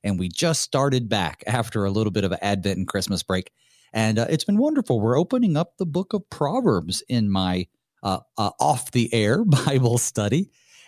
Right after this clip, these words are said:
And, uh, it was just nice to get in, back into the Word, uh, with my fellow, uh, uh, Christians there at Saint John. I've just been loving it. Now, today on the air, though, we're gonna continue our dive into Ephesians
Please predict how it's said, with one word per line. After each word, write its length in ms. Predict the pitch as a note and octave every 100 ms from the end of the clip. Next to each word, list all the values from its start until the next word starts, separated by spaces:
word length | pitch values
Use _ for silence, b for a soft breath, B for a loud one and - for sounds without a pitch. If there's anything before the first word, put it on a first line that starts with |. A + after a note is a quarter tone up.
| -
And, 320 | C3+ C3+ C3+
uh, 140 | C3+ C3
it 100 | F#3
was 120 | F#3+
just 220 | F#3+ -
nice 260 | B2 F#2 -
to 140 | G#2+
get 180 | F#2 G#2+
in, 220 | A2 A2
back 260 | A#2 A#2+ C#3+
into 220 | B2+ A2+
the 120 | G2
Word, 460 | F#2 A2 A2+ A2+ A2 b b G2
uh, 80 | F#2
with 240 | G2+ F#2+
my 160 | F2+ E2
fellow, 560 | - B2 A#2+ A2+ A2
uh, 220 | G2+ F2 E2
uh, 220 | E2+ E2+ -
Christians 560 | - C#3 - A#2+ A#2+
there 180 | A2 G#2+
at 120 | G2+
Saint 260 | - G#2+ F#2
John. 300 | G2+ F#2 F2+
I've 100 | F#2
just 180 | G#2 -
been 160 | F2
loving 300 | E2+ D#2+ D#2
it. 120 | D2 - _ b b b b b
Now, 100 | C3+
today 560 | B2+ B2 A2 G3 A3+ C3
on 220 | A2 F2+
the 100 | A2
air, 180 | B3+ C4
though, 260 | F2 D#2+
we're 260 | A#2 C#3+ D3+
gonna 160 | D3+ C3
continue 640 | C3+ G#2+ - E3+ F3+ F#3 -
our 240 | C#3+ D#3
dive 560 | C#3 A#2+ F2+ D2+ E2 F#2
into 300 | A#2 G#2+ B2+
Ephesians 640 | A#2+ - F3+ F3 F2 A#2+